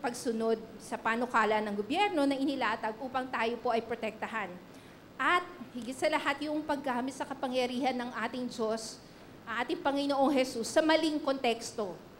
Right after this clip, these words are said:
Yun po yung keyword, ah, maling konteksto. May kalapastanganan po na nangyari sa pangalan ni Jesus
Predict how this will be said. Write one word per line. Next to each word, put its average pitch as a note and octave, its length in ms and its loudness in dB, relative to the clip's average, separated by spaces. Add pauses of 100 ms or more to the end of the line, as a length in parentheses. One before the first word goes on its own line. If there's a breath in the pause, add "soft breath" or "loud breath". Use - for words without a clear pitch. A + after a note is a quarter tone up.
(480)
Yun C#4 160 0
po D4+ 80 -6
yung D4 160 -2
keyword, C#4+ 240 2
ah, A#3+ 80 2
maling C4+ 240 0
konteksto. A#3+ 800 0 (720 loud breath)
May C#4+ 160 0
kalapastanganan C#4+ 1040 2
po B3 240 -2
na A3 80 -2
nangyari A3+ 560 -2
sa - 160 -4
pangalan G#3+ 400 2
ni G3+ 160 0
Jesus G3 400 -4